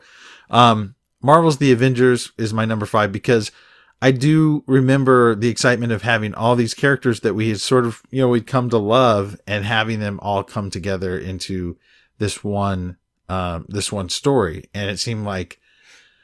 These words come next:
uh, finding, you know, all these crossovers between different, um, different, uh, you know, characters that, that, um, it,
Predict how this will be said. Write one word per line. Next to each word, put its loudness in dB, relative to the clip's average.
uh, 0
finding, -2
you -4
know, -4
all -4
these -8
crossovers -2
between -10
different, -8
um, -8
different, 4
uh, -4
you 2
know, 4
characters 2
that, 0
that, -4
um, -4
it, -2